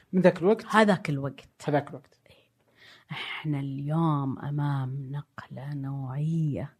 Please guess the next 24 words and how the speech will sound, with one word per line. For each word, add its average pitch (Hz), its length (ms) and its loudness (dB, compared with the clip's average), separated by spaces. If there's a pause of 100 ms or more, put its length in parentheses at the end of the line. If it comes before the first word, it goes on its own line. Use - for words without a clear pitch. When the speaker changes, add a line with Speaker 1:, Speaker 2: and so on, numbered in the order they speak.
(160)
Speaker 2:
في - 80 -16
الفنون. - 460 -12 (360)
Speaker 1:
مم. 180 220 -2 (540)
Speaker 2:
يعني 147 380 2 (480)
لو 202 120 10
كنت 285 480 10 (380)
درست 170 800 2 (560)
ب-، 151 800 4 (760)
بهدف 151 760 0 (720)
إني 139 800 -2 (720)
أشتغل 147 640 -2 (300)
في - 140 -6
ذاك 131 200 -4
الوقت، 135 460 -4 (360)
أو 143 120 2
إني 123 200 0
أسوي 135 300 0
شيء، 139 340 2
أو 135 120 0
إني 143 120 -2
يصير 151 260 -2
عندي 143 240 0
مكسب 147 340 -4 (180)
مالي، 151 440 2